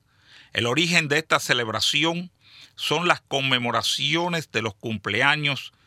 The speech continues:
de George Washington, primer presidente de Estados Unidos, y de Abraham Lincoln,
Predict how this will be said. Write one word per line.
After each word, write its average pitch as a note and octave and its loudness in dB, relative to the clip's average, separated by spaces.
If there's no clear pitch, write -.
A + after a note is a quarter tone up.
de F#2+ -4
George C3+ -2
Washington, C#3+ -2
primer G2 -2
presidente A#2 -6
de F#2+ -8
Estados G#2 -6
Unidos, D3+ -4
y B2 0
de C3+ 4
Abraham D3 0
Lincoln, A2+ 0